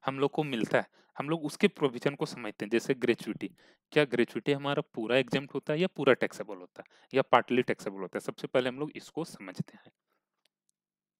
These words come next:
सबसे पहले हम लोग ये समझने का कोशिश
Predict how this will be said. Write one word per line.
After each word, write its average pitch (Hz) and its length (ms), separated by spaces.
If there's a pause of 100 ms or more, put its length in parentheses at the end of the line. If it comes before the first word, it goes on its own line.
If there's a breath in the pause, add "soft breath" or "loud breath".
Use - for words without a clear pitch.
(1800)
सबसे - 360
पहले 151 260
हम 151 120
लोग 135 160
ये 120 120
समझने 117 360
का 117 100
कोशिश 110 300